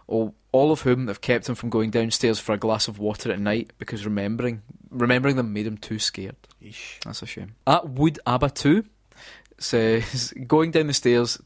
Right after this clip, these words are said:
Speaker 1: to the hospital basement in Silent Hill two, I heard a noise on the way down. This prompted me to run all the way back up the stairs, back to the last save point, and turn the game off, panicking all the way."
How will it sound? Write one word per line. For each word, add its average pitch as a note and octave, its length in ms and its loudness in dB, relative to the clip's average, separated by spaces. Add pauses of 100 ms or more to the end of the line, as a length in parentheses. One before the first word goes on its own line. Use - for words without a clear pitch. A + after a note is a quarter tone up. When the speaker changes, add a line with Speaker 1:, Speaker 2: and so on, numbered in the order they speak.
Speaker 1:
to - 80 -8
the A2 80 0
hospital B2+ 360 2
basement B2+ 360 0
in G2 40 -8
Silent A2+ 240 0
Hill A2+ 200 -4
two, D#3+ 240 4 (300)
I A2+ 40 -4
heard C#3+ 220 2
a C#3+ 60 2
noise B2+ 340 4
on B2 60 -2
the A2+ 60 0
way A#2+ 140 2
down. A#2+ 360 0 (320)
This D#3+ 120 2
prompted C3+ 380 0
me C3 80 -2
to B2 100 -4
run B2 160 0
all B2+ 200 4
the C3 60 4
way C3 60 6
back A#2+ 240 0
up - 80 0
the G2+ 60 -6
stairs, A#2 400 0
back C3 260 2
to - 40 -20
the C3+ 80 0
last A#2 240 0
save A2+ 240 -2
point, B2+ 300 0
and - 120 -20
turn B2+ 200 -2
the B2+ 60 -2
game A#2 240 0
off, G#2+ 280 -6 (340)
panicking A#2 480 -6
all G#2 180 -4
the G2+ 80 -6
way." G2+ 200 -8